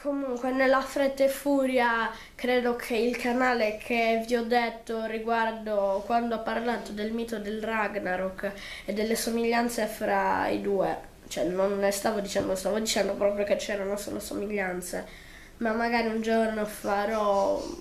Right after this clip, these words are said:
un video sulle somiglianze fra opere tolkieniane e profe-, mm, mitologia norrena. Ma non è questo il giorno! Ma non è questo il giorno!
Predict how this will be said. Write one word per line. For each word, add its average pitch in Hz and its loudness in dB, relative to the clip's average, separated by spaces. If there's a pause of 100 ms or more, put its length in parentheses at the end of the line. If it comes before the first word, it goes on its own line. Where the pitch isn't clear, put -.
(280)
un 233 -2
video 214 2
sulle 214 -2
somiglianze 208 -2
fra 190 0
opere 196 0
tolkieniane 185 -2 (520)
e 185 2
profe-, 180 0
mm, 170 -4
mitologia 196 2
norrena. 170 2
Ma 339 6
non 320 4
è 302 2
questo 294 2
il 269 4
giorno! 254 2 (360)
Ma 320 4
non 320 6
è 294 4
questo 427 4 (220)
il 302 0
giorno! 269 4